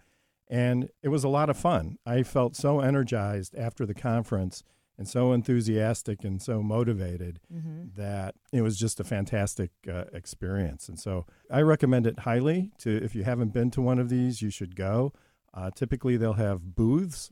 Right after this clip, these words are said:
Speaker 1: that, uh, where everybody, uh, shows their, their project. And so you can go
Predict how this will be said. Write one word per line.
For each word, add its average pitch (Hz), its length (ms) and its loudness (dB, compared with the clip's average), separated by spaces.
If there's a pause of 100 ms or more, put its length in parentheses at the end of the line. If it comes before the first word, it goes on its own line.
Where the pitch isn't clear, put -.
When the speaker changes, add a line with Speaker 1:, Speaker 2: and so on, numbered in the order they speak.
(100)
Speaker 1:
that, 95 380 -2 (180)
uh, 92 220 -4
where 92 220 -4
everybody, 113 640 2 (480)
uh, 98 160 -4
shows 135 720 2
their, 98 540 0 (160)
their 95 260 -2
project. 110 640 0
And 95 160 -6
so 110 140 0
you 101 160 2
can 101 200 -2
go 110 360 2